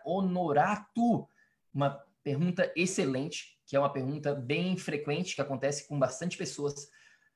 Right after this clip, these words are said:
Seguinte, a Letícia tá falando assim, "Eu me exercito, eu como bem, não como açúcar. Eu corro, eu faço fortalecimento dos músculos seis vezes na semana."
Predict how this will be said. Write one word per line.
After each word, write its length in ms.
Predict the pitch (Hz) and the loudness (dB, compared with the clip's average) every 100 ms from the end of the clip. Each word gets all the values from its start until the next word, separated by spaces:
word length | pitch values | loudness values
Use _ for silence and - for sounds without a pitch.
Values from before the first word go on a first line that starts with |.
| _ | _
Seguinte, 360 | - 226 233 170 | 2 4 6 6
a 40 | |
Letícia 320 | 170 190 214 | 4 4 2
tá 80 | 196 | 4
falando 200 | 196 190 | 4 4
assim, 280 | 185 214 202 - _ _ | 2 -4 -12 -16 _ _
"Eu 240 | 208 269 277 | 2 6 6
me 220 | 240 240 | 6 6
exercito, 600 | 214 170 - 262 - - - _ _ | 6 6 6 6 4 -2 -16 _ _
eu 200 | 220 226 | 2 2
como 300 | - 262 254 | 4 4 6
bem, 560 | 143 127 190 196 190 - _ _ _ | 6 6 8 6 0 -8 _ _ _
não 140 | 220 233 | -2 4
como 220 | 247 247 | 8 8
açúcar. 520 | 208 - 262 123 - - _ _ _ | 8 4 0 -2 -6 -12 _ _ _
Eu 180 | 202 180 | 2 2
corro, 600 | - - 180 175 160 - - - | 0 2 4 6 4 0 -8 -6
eu 120 | 156 | -2
faço 380 | 147 185 185 180 | 8 8 8 2
fortalecimento 760 | 208 190 202 180 156 147 170 | 2 4 2 2 0 0 2
dos 180 | 147 123 | 0 0
músculos 580 | 131 196 - 127 123 - - - _ | 2 0 0 -6 -8 -10 -16 -20 _
seis 460 | - 190 226 165 127 | 0 2 4 2 2
vezes 500 | 151 196 175 190 135 | 4 4 4 2 2
na 260 | 139 156 | 4 4
semana." 1200 | 170 - - 190 190 147 143 151 196 233 180 - | 2 -4 -2 2 4 4 6 8 10 10 6 2